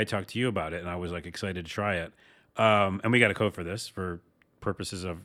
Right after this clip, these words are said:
reviewing it on the show like we're doing now. Uh, I was just thinking it was like, um, you know, you're watching scenes and just clicking places. But as soon as you start the game,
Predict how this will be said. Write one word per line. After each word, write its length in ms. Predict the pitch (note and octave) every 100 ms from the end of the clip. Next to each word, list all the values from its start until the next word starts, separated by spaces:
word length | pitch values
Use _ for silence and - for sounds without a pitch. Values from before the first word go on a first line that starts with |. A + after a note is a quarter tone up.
| G2
reviewing 320 | F#2 F2+ F2
it 60 | F2
on 60 |
the 80 | E2+
show 220 | - F2
like 160 | E2+ -
we're 60 | D#2+
doing 260 | F2 E2+
now. 240 | F#2+ D3 - - - - _ _
Uh, 500 | A#2+ A#2 G#2+ G2+ G2 - _ _ _ _ -
I 100 | A2+
was 220 | B2+ A2+
just 180 | G2 -
thinking 260 | C3 - B2
it 60 |
was 160 | G2 F2+
like, 160 | F#2 G2
um, 420 | E2+ D#2+ D#2+ F2 _ _ _
you 100 | A2+
know, 80 | F#2+
you're 200 | F2+ G#2
watching 420 | F#2+ G2 - G2+ E2+
scenes 680 | - F#2+ G#2 C3+ - - - -
and 100 | G2
just 140 | F2 -
clicking 460 | - - A#2+ C3 -
places. 520 | C#3+ D3+ - E3+ - - _ _ _ - _ _
But 240 | A2 G#2 G#2+
as 100 | G2
soon 120 | C#3+
as 60 | A2+
you 60 |
start 200 | A#2 F#2+
the 60 | F#2
game, 520 | B2+ B2+ G2+ G2